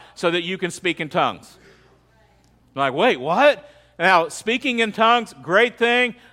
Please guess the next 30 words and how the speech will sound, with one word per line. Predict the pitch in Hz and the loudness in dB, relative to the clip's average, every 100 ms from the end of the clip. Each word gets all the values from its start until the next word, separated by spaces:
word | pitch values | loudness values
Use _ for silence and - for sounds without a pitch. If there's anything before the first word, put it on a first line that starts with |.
| - | 2
I | 156 | 4
love | 165 185 226 | 6 8 8
it, | 240 233 | 6 2
but, | 196 170 - | -2 -2 -2
and, | 185 185 | -2 -2
and | 180 | -2
the | 170 | -2
Holy | 139 202 233 | 2 2 0
Spirit | 220 - 220 202 147 | -4 -2 0 0 -2
prays | - 196 226 214 | 0 2 2 -4
through | - 220 233 | -4 0 0
us | 226 202 | 0 -2
in | 160 | -4
a | |
prayer | 151 190 202 214 | -2 0 2 2
language. | 208 214 226 220 233 - - - - | 2 2 2 0 -2 -4 -20 -20 -8
We | 151 | -6
talked | 160 196 208 208 | -2 2 2 2
about | 202 214 214 | 2 4 4
it. | |
We're | 180 | 2
gonna | 190 | -2
talk | 180 202 202 | 2 2 2
about | 196 208 208 | 2 2 4
it | 196 | 0
again | 190 208 196 | -2 -2 0
a | |
little | 190 208 | 0 0
bit | 202 196 | -2 -4
more. | 180 196 208 220 | -2 2 4 4